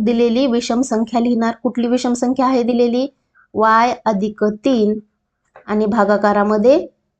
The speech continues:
तीन ही तुम्हाला काय दिलेली आहे फ्रेंड्स? विषम संख्या दिलेली आहे. अधिकचं चिन्ह जशास तसं. आणि डॅश वी संख्या, डॅश वी म्हणजे काय? दहावी, दहा आणि गुणाकारामध्ये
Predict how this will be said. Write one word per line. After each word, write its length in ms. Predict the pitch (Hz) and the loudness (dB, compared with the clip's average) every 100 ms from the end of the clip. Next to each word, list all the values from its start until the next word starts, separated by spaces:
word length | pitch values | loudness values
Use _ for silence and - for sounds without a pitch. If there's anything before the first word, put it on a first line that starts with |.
| _ - | _ -4
तीन 220 | 233 196 202 _ - | -2 -2 -8 _ -6
ही 60 | 240 | -4
तुम्हाला 340 | 240 226 214 | 0 2 2
काय 200 | 214 220 | 2 2
दिलेली 300 | 214 214 214 | 2 2 2
आहे 200 | 220 226 | 2 0
फ्रेंड्स? 320 | 214 254 349 | -2 0 0
विषम 260 | 233 226 240 | 0 -2 -2
संख्या 340 | 262 262 269 | 0 -2 -2
दिलेली 280 | 202 202 196 | -2 0 0
आहे. 320 | 196 190 185 - _ _ | -2 -2 -6 -8 _ _
अधिकचं 420 | 220 220 226 - | -2 -2 -4 -2
चिन्ह 420 | 240 247 247 262 359 - _ - | -2 0 0 0 -2 -6 _ -2
जशास 400 | 208 285 269 220 - | 0 2 0 -2 -4
तसं. 260 | 196 - 190 _ _ | -6 -6 -12 _ _
आणि 240 | - 214 220 | -6 -2 0
डॅश 400 | 208 269 294 302 | 2 4 4 2
वी 180 | 269 285 | 0 0
संख्या, 460 | 262 214 208 196 | 0 0 -2 -4
डॅश 380 | 190 240 240 - | -2 0 0 0
वी 120 | 247 | -2
म्हणजे 300 | 247 247 247 | 0 2 0
काय? 240 | 247 240 247 - _ - | 0 -2 -2 -8 _ -6
दहावी, 520 | 208 220 185 208 - _ _ _ _ _ - | -2 0 0 0 -4 _ _ _ _ _ -14
दहा 360 | 190 208 196 190 - _ - | -6 -4 -2 -4 -6 _ -4
आणि 140 | 202 | -2
गुणाकारामध्ये 880 | 202 226 214 208 196 202 196 240 | 0 0 0 0 0 -2 0 -2